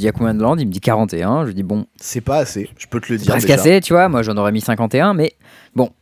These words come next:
Speaker 1: <laughs> Genre, quarante et un, il y a assez pour que je touche mes land drops déjà, donc, euh, c'est, c'est ok,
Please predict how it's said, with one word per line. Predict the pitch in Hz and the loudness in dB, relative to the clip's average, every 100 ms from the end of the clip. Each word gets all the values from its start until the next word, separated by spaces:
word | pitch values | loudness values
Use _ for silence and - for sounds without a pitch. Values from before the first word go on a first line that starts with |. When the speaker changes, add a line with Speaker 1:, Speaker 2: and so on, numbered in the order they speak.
| _ | _
Speaker 1:
<laughs> | 180 135 220 - - 247 - - - _ _ _ - | 2 6 4 4 2 -2 -4 -10 -14 _ _ _ -8
Genre, | - - - | -8 -6 0
quarante | 151 151 156 | 4 4 4
et | 147 | 4
un, | 202 214 | 6 6
il | |
y | 143 | 6
a | |
assez | 131 196 | 4 2
pour | 185 | 2
que | 147 | 0
je | 139 | 0
touche | 175 165 | -2 0
mes | |
land | 139 123 | 0 2
drops | 113 156 | 2 2
déjà, | 113 107 160 | 2 4 2
donc, | 117 98 | 0 -2
euh, | 98 101 | -2 -2
c'est, | - 110 101 | 0 0 0
c'est | 113 - | -2 -2
ok, | - - | 0 0